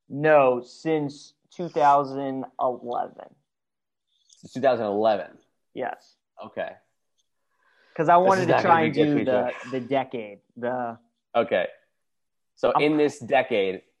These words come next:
Speaker 2: the U S Open golf courses.
Speaker 1: Let me see where the U S Open was.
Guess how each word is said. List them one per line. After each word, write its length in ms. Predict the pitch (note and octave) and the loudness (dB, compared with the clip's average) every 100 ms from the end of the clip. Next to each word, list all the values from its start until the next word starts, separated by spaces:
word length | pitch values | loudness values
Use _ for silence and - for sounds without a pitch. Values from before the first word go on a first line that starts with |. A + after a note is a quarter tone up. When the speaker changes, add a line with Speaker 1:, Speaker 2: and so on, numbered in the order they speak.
| _ | _
Speaker 2:
the 140 | G2+ | -6
U 220 | G#2+ A2+ A2+ | -4 0 0
S 160 | G#2 | 0
Open 520 | - A2 G#2+ G2+ G2 G2 - | -2 -2 -2 -4 -6 -10 -10
golf 280 | F#2 F#2+ - | -2 -2 -2
courses. 580 | F#2 C#2+ - - - _ _ _ _ - | -8 -10 -14 -20 -20 _ _ _ _ -10
Speaker 1:
Let 100 | F3+ | -8
me 100 | B3+ | -8
see 720 | B3+ - E3+ E3 E3 E3 D#3 - | -12 -10 -6 -4 -4 -4 -8 -10
where 480 | - B2+ C3 C3 C3 | -12 -8 -4 -4 -6
the 100 | B2 | -8
U 160 | B2+ B2+ | -8 -8
S 200 | B2 - | -8 -10
Open 320 | A#2+ B2 - | -14 -14 -16
was. 800 | - - - - - - _ _ | -16 -14 -14 -16 -20 -20 _ _